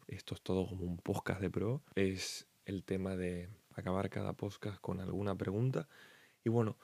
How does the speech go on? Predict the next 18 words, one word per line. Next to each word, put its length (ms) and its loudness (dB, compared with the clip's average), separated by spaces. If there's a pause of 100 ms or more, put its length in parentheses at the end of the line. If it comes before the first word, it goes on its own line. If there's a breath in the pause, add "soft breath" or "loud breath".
(240 loud breath)
en 180 4
esta, 400 2
pues, 420 0
si 260 0
alguien 300 6
escucha 340 0
este 180 -2
vídeo, 180 2
si 140 -4
alguien 220 2
llega 180 2
al 80 0
final 340 -2
y 60 -2
llega 180 0
la 120 0
pregunta, 400 0
pues, 340 -6